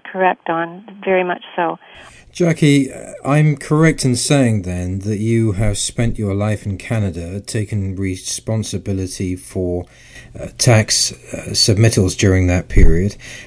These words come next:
Speaker 2: and of course seen your father fight for this country. Uh, how do you feel now after so many years about Canada?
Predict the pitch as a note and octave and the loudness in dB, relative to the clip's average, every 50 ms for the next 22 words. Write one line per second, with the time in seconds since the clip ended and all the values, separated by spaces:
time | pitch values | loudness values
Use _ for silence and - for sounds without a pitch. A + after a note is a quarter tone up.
0 | - - C3+ C3+ B2 - - D#3 D3 - - - D#3+ D#3 C#3+ C3+ B2+ B2 A#2 - | 4 6 6 8 8 8 6 6 6 6 6 8 8 10 10 10 8 8 6 4
1 | - C#3 C3+ C3 A#2+ A2 G#2+ G#2+ - - - - - B2+ A#2+ A#2 - - - A#2 | 4 6 6 8 8 8 6 4 2 -2 -4 2 4 4 4 4 2 0 0 0
2 | F#2+ G2+ G2+ - - - - B2+ B2 B2 - - F#2+ E2 D#2+ D#2 - - - - | 2 2 2 0 0 2 2 4 4 4 2 2 0 0 0 -2 -6 -12 -18 -18
3 | - - - - - - - - - - - G3 A3 C4 C4+ C4 A3 F3+ D3 B2 | -18 -20 -20 -20 -18 -16 -14 -12 -12 -2 2 2 4 4 6 6 8 8 8 8
4 | A2+ - - - - - C3+ C#3+ D#3 D3 C3+ A#2+ G#2+ G2+ G2 G2 G2 F#2+ F#2 F#2 | 6 2 -4 -6 2 6 8 8 10 10 10 10 8 8 8 8 6 6 6 4
5 | G2 - - G#2+ A2 G#2 - - B2 A#2+ - - - B2+ B2 A#2+ A#2+ A#2 A2+ A2 | 4 2 4 2 2 2 2 0 -2 -2 -2 0 4 4 6 6 8 8 8 6
6 | G#2+ G2+ G2+ G#2 G#2+ A2+ C3 C#3 C3+ A#2 G#2 G2 F#2+ - - G2+ F2 - G2+ G2 | 6 6 6 6 6 8 8 8 8 8 6 6 4 2 0 0 2 4 4 4
7 | G2 F#2 - - - A2 G2+ F#2+ F#2+ F2 F2 G2 F#2 F#2+ G2+ | 4 2 0 0 2 4 4 4 4 4 2 2 0 0 0